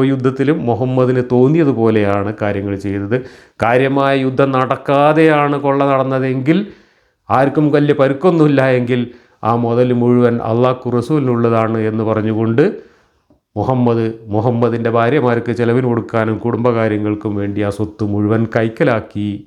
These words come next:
എന്നും ചരിത്രത്തിലുണ്ട്. പല യുദ്ധങ്ങളിലെയും മുതൽ മുഴുവൻ മുഹമ്മദ് കൈക്കലാക്കിയിട്ടുണ്ട്. ഇങ്ങനെയുള്ള വിശ്വസിക്കാൻ പറ്റാത്ത ചതി മുഹമ്മദ് ചെയ്തിരുന്നത് കൊണ്ടാണ്,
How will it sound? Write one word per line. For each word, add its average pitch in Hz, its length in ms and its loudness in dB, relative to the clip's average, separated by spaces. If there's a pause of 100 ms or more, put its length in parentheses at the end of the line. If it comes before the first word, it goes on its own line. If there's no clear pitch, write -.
(220)
എന്നും 110 340 2 (560)
ചരിത്രത്തിലുണ്ട്. 85 760 -8 (100)
പല 113 180 0
യുദ്ധങ്ങളിലെയും 131 880 0
മുതൽ 120 300 2
മുഴുവൻ 123 380 4
മുഹമ്മദ് 120 380 -4
കൈക്കലാക്കിയിട്ടുണ്ട്. 98 800 -10 (1500)
ഇങ്ങനെയുള്ള 156 800 4 (300)
വിശ്വസിക്കാൻ 175 680 0
പറ്റാത്ത 143 440 -2 (100)
ചതി 113 380 -2
മുഹമ്മദ് 127 500 -2
ചെയ്തിരുന്നത് 131 760 2
കൊണ്ടാണ്, 131 640 2